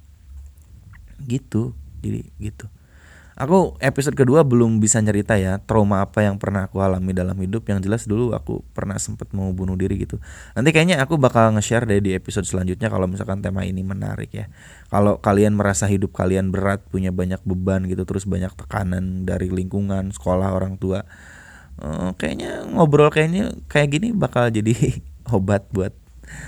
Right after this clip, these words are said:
teman-teman. Terus mudah-mudahan tips tadi meskipun aku nggak tahu yang ngaco atau nggak, paling nggak, hmm, bisa lah ya. Yang pertama,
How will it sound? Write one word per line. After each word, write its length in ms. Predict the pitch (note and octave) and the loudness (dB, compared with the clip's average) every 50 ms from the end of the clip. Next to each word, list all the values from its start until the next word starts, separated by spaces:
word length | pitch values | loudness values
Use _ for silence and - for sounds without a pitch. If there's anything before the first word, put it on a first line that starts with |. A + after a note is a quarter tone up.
| - - - - | -18 -8 -2 0
teman-teman. 560 | G#2+ G#2+ G#2+ G#2+ G#2+ G2+ G2+ G2+ G2 A2 A2+ | 2 2 2 2 2 2 0 0 -2 -2 -4
Terus 240 | - A2 A#2+ A2+ - | -2 -2 -2 -2 0
mudah-mudahan 480 | A#2 A2 G#2+ G#2+ G#2+ G#2 A#2 B2 B2+ | 2 4 4 4 6 4 4 4 2
tips 240 | - B2 - - - | 0 -2 0 2 2
tadi 160 | G2+ G#2 A#2 | 2 4 4
meskipun 720 | B2+ B2+ A#2 A#2 A#2 G#2 G#2 - G2 F#2+ F#2+ F#2 G2 G2 E2 - - - - - - - - | 2 2 0 -2 -2 -4 -4 -2 -2 -2 -2 -4 -4 -2 0 -2 -2 -2 -6 -18 -20 -16 -10
aku 60 | - G#2 G2 | -6 -4 -4
nggak 160 | F#2+ F#2 - - | -4 -4 -4 -4
tahu 160 | G#2 G2 G2+ | -4 -2 -2
yang 160 | G2+ G2+ G2 | -2 -2 -2
ngaco 320 | G2 G2 - G2 F#2+ F#2+ | -4 -4 -4 -4 -4 -4
atau 160 | G2 G#2 G#2 F#2+ | -4 -4 -4 -2
nggak, 240 | F#2 F#2+ G#2 G#2+ | 0 0 0 0
paling 240 | - A2 A2 A2 A2+ | 0 -2 -2 0 0
nggak, 160 | C3 D3 - | 0 0 -2
hmm, 480 | - - - - - - - F3 F3+ E3+ | -4 -6 -14 -20 -16 -12 -8 -6 -4 -2
bisa 240 | A2 G#2+ - G2 F#2+ | -2 -2 -2 -2 -2
lah 80 | F#2+ | -2
ya. 320 | F#2+ G2 G2 G2+ A2 A#2+ - - - - - - - | -4 -4 -4 -4 -4 -6 -8 -12 -18 -18 -18 -10 -4
Yang 160 | - A#2 A#2+ | 0 0 2
pertama, 560 | A#2+ C3 B2 - C3 C3+ C#3+ D#3 E3 E3+ F3 | 2 2 2 4 4 6 6 6 6 6 4